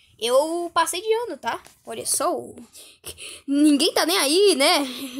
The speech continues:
Nem, ninguém precisa saber que eu passei de ano. Uau. Bom, vamos começar com o primeiro confronto.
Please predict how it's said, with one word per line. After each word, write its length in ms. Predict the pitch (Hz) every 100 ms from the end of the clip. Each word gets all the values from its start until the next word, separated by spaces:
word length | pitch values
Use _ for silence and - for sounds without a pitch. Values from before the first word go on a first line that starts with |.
| 254
Nem, 480 | 226 247 247 392 381
ninguém 420 | 220 254 311 311
precisa 260 | 415 339 294
saber 220 | 262 233
que 80 | 247
eu 40 |
passei 260 | 240 240 233
de 100 | 214
ano. 340 | 277 285 226 - _ _ - - - - - -
Uau. 440 | 277 254 220 226 - - _ _ - - - - -
Bom, 380 | 247 311 330 220
vamos 500 | 214 262 349 392 370
começar 600 | 349 330 294 294 302 -
com 140 | 302
o 40 |
primeiro 380 | 294 277 247 285
confronto. 680 | 311 254 - 240 220 _ -